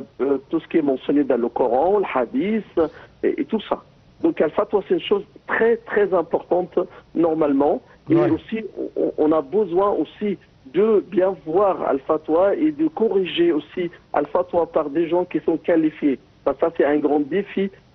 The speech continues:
Speaker 1: pour les gens qui ne sont pas qualifiés, qui donnent des réponses de fatwa pour, euh, les gens en commun.
Speaker 2: Ouais. Euh, donc, euh, à partir de ce que vous venez de nous, euh, révéler, comment vous trouvez l'importance de cette conférence aujourd'hui,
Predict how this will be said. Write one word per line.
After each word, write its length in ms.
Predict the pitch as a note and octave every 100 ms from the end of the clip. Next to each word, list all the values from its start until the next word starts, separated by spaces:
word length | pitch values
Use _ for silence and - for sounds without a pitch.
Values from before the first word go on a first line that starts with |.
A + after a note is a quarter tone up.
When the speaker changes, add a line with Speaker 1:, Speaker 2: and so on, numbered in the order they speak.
| -
Speaker 1:
pour 140 | A3
les 100 | G3+
gens 200 | F3+ G3+
qui 220 | G3+ -
ne 60 | D#3+
sont 160 | - F3
pas 180 | G3
qualifiés, 720 | - - A3 A3 G3+ G3 F#3+ F#3+ - _ -
qui 220 | G#3 G#3
donnent 340 | C#3+ C#3 G3 F#3
des 100 | D3+
réponses 520 | E3 F#3+ E3+ F3 E3+
de 160 | D3 D#3+ -
fatwa 380 | D3+ D3 D3+ D#3
pour, 380 | - D3 C3 C#3
euh, 40 | - - -
les 200 | C#3 D#3+
gens 300 | C#3 C3+ C3+
en 100 | -
commun. 300 | C3 C#3 G#2+ - _ _ _ D3+
Speaker 2:
Ouais. 240 | D3 B2+ - - - - _
Euh, 120 | F#3 B3+
donc, 320 | G3+ G#3 C4+ B3
euh, 120 | G3+ - -
à 100 | F3+
partir 380 | F#3 E3 C4 A#3+
de 100 | G3
ce 160 | -
que 140 | A#3 A#3+
vous 540 | G3+ E3+ F3+ E3+ F#3+ -
venez 440 | E3+ D3 F3 A3+
de 200 | G3 D#3+
nous, 400 | D#3+ F#3+ A3 G#3+ -
euh, 320 | - D#3 D3+ D3
révéler, 720 | C3+ G#3 E3 F3+ D#3+ D3 B2
comment 480 | - D3+ E3 A3+ C4
vous 160 | G#3+ G3+
trouvez 480 | - F3 E3 F3+ G#3
l'importance 960 | F3+ D#3 - D#3+ - F3+ G#3 G#3 -
de 540 | E3 C3+ C3+ F#3+ G#3+ G#3+
cette 380 | - F#3 G3 G3+
conférence 640 | D#3+ - C3+ D#3+ G3+ -
aujourd'hui, 600 | - E3+ F3 D#3 F3 D#3